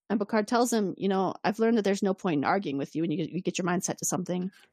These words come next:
And Spock says, "Well, it's, I found our arguments actually to be quite useful,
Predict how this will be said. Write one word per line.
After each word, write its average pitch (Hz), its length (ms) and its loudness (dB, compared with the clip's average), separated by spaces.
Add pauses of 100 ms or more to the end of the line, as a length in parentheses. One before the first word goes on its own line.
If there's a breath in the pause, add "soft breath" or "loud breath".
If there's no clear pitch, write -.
(220)
And 233 120 0
Spock 202 360 0
says, 185 360 0
"Well, 233 280 4
it's, - 280 0
I 196 120 2
found 226 220 2
our 196 80 2
arguments 196 400 0
actually 190 240 0
to - 40 -4
be 165 80 0
quite 196 240 0
useful, 185 540 -4